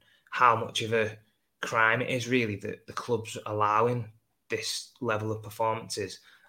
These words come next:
and, and the fans are, you know, being sh-, shown basically a, a total lack of respect by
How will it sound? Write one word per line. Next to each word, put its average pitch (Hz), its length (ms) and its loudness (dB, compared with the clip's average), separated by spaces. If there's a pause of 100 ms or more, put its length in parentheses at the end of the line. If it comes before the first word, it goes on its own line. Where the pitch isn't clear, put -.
and, 107 220 -8
and 104 240 -8
the 104 40 -12
fans 110 420 -2
are, 104 180 -4 (280)
you 110 120 -12
know, 101 220 -8 (120)
being 104 220 -6
sh-, - 220 -10 (160)
shown 107 340 -2
basically 107 400 -2
a, 104 80 -4 (140)
a - 100 -12
total 113 320 -2
lack 110 280 -4
of 107 60 -8
respect - 520 -6 (400)
by 110 240 2